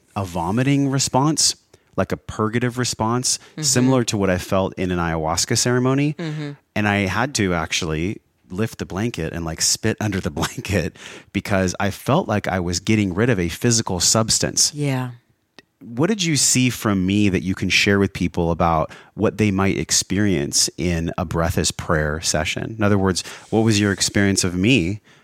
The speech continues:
Speaker 1: and what I was releasing?
Speaker 2: Um, well, I felt, you know, I felt,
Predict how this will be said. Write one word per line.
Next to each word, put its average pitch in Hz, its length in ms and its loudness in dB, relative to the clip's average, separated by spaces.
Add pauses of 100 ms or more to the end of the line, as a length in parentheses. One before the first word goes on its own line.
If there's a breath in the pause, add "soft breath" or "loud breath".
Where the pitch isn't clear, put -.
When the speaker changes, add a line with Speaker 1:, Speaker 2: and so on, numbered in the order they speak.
(200 soft breath)
Speaker 1:
and 98 180 -4
what 95 140 2
I 95 100 4
was 98 200 2
releasing? 95 520 -2 (400)
Speaker 2:
Um, 202 540 2 (300 loud breath)
well, 254 180 4
I 311 80 2
felt, 277 540 4
you 208 120 -2
know, 170 420 2 (120)
I 190 80 2
felt, 277 260 2